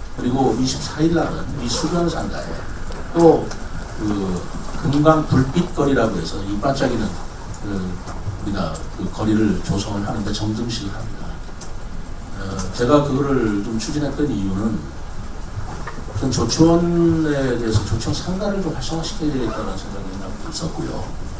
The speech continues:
그다음에 수변 상가도 마찬가지입니다. 그런데 너무 어둡더라고요, 저는. 그래서 그런 어떤 그 유럽식의 루미나리에를 통해서는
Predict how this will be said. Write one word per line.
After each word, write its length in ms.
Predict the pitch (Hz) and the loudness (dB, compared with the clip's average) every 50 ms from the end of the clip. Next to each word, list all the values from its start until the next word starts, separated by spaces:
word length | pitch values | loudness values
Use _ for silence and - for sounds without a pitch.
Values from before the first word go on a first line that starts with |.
| - - - | -6 -6 -6
그다음에 200 | - 127 123 120 | -4 0 0 2
수변 260 | - - 165 170 185 180 | 2 4 4 6 6 6
상가도 300 | - 160 143 135 139 147 | 6 6 2 2 2 0
마찬가지입니다. 600 | - - - - - - - - - - - - - - - - - - - - - - - - - - - - - - - - | 0 -2 -2 -4 -6 -6 -6 -6 -6 -8 -8 -8 -8 -8 -8 -8 -8 -8 -8 -8 -8 -8 -8 -6 -6 -6 -8 -8 -8 -8 -8 -6
그런데 200 | 135 143 147 156 | -4 0 0 2
너무 420 | 139 131 - 156 160 - - 110 110 | 2 4 6 8 8 8 6 4 2
어둡더라고요, 480 | 113 113 110 - 165 160 160 143 117 - - | 2 2 4 4 6 6 6 6 4 2 0
저는. 240 | - 104 98 95 90 - - - - - - - - - - - - - - | 0 -2 -2 -2 -4 -4 -4 -6 -6 -6 -8 -8 -8 -8 -8 -8 -8 -8 -4
그래서 680 | 131 127 127 131 - 147 139 139 127 120 110 107 104 101 101 - - | 0 0 0 2 2 2 2 4 4 4 4 2 0 -2 -2 -4 -2
그런 500 | - 127 131 143 147 131 120 110 104 104 - - - - - - - - - - | 0 2 2 4 4 2 2 2 0 0 -2 -4 -6 -4 -4 -6 -6 -6 -6 -4
어떤 300 | 110 110 127 120 117 110 | -4 -2 0 0 0 2
그 240 | 113 110 107 101 95 98 | 2 4 4 4 4 4
유럽식의 640 | 113 120 127 123 123 - - - - - - - - - | 4 6 6 6 4 4 0 -2 -4 -4 -4 -6 -2 0
루미나리에를 760 | 117 123 131 143 143 139 131 127 127 127 120 110 110 107 107 | 2 2 2 2 2 2 4 4 4 2 2 2 0 2 8
통해서는 480 | - - - 127 - - - 113 110 | 8 8 8 6 2 0 -2 -2 -2